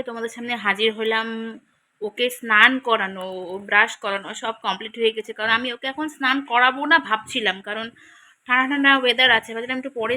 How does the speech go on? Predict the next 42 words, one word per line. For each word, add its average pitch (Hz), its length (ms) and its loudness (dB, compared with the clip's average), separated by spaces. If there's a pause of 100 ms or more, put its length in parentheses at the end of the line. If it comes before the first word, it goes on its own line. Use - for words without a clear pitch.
স্নান 247 200 -6
করাবো, 214 320 -6
কিন্তু 220 340 -14 (760)
তারপরে 220 280 -4
দেখলাম 233 380 0
কি 349 140 -8
যে 277 100 0
ও 233 80 0
ডায়াপারে 214 340 -2 (100)
পটি 349 260 4
করে 208 180 -2
দিচ্ছে। - 220 -20 (680)
ভাবলাম, 208 320 -10
থাক, 262 300 4
তাহলে 240 260 -2
পটি 208 200 -4 (100)
যখন 247 160 -8 (100)
করে 226 140 0
দিচ্ছিস 285 400 -6 (440)
একবারে, 220 480 0 (140)
তাহলে 220 220 -4
স্নানটাও 208 540 -2
করে 220 120 -2
দিই। 226 140 -14
ব্রাশ 202 260 -8
করানোর 220 320 -8
সময় 226 280 -6 (480)
স্নানও 214 360 -2
করিয়ে 226 200 0
দিলাম, 233 340 0 (280)
এখন 214 200 -20
ওকে 196 140 -12 (120)
খাওয়াতে 196 320 -4 (100)
আসলাম, 208 300 -8
আর 202 180 -8
বৃষ্টি - 260 -14 (180)
এখনও 269 440 -2
হয়ে 180 180 -4
যাচ্ছে। - 260 -18 (640)
তো - 40 -20 (100)
দুধ 262 240 -8
রুটি 285 160 -4